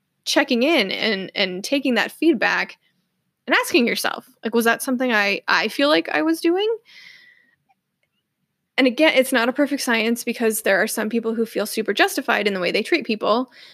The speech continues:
But I do think there are a lot of us who are maybe already doing this or could do this a little better. I know I always can, but I've been trying to hear what other people are saying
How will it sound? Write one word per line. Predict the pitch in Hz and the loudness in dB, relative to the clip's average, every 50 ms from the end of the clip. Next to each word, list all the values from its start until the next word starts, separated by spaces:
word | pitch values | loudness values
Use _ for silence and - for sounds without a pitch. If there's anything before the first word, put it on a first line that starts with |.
| - _ _ | -20 _ _
But | - 214 247 247 | 0 2 4 4
I | 247 | 4
do | 214 254 269 269 | 2 2 0 0
think | 277 294 262 | 0 0 0
there | 247 226 - - | 2 2 2 2
are | - - - - | 2 0 0 0
a | - 214 | 0 0
lot | 214 208 202 190 | 2 4 2 2
of | 190 190 | 2 2
us | 185 202 240 - - - - - - - _ - 214 196 | 2 0 0 -2 -6 -6 -6 -8 -10 -12 _ -16 -12 -4
who | 214 233 226 220 208 202 196 196 196 196 - - _ _ - | 0 2 4 4 4 4 4 2 0 0 -4 -6 _ _ -2
are | 220 214 | -2 2
maybe | 220 220 226 247 254 | 2 2 4 4 4
already | 247 247 226 208 190 185 208 | 4 4 4 2 2 0 0
doing | 214 285 320 359 339 | 0 0 2 2 2
this | 339 349 349 349 339 - - - | 2 2 2 0 -2 -4 -6 -2
or | - 220 220 214 | 0 0 0 2
could | - 254 208 | 0 -2 -2
do | 214 196 | 0 -2
this | - - - - | -4 -6 -6 -6
a | 185 | -6
little | 180 - | -6 -4
better. | 240 - 277 277 285 285 285 269 | -2 0 0 2 4 4 4 2
I | - - - | 2 -2 -2
know | 190 180 170 - - | -2 -2 -2 -2 0
I | - 190 202 208 - - | 0 2 2 0 -2 -2
always | - 202 214 226 233 233 | 0 0 2 0 0 -2
can, | - 254 254 262 269 269 269 269 - - - - _ _ _ _ _ - | -2 -2 -2 0 0 0 -2 -2 -6 -12 -20 -20 _ _ _ _ _ 0
but | 226 254 | 4 4
I've | 277 277 | 4 6
been | 311 294 | 4 2
trying | - 330 339 - - - - - - - 220 226 240 - _ _ | 2 2 2 2 2 0 -2 -4 -4 -6 -8 -8 -10 -12 _ _
to | - - - 247 247 240 240 240 233 233 233 226 - | -8 -2 0 2 2 4 4 4 4 4 2 2 0
hear | 247 - 254 269 | 0 0 0 2
what | 285 294 269 | 4 4 4
other | 262 254 262 | 4 4 2
people | 254 254 226 220 208 196 | 2 0 -2 -2 0 0
are | 196 202 | 0 -2
saying | - - - - 202 240 285 320 330 | -2 -2 -2 0 0 0 0 0 -2